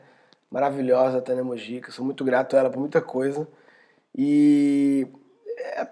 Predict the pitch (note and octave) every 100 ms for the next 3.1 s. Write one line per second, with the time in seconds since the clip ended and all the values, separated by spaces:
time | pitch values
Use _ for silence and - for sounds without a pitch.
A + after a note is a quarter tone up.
0 | - - - D4 - - - - B3+ C#4+
1 | C4+ B3 - G#3 F#3 - G3+ - F3 E3+
2 | D#3+ E3+ F3+ F3 E3+ - D#3 D#3+ F3+ G#3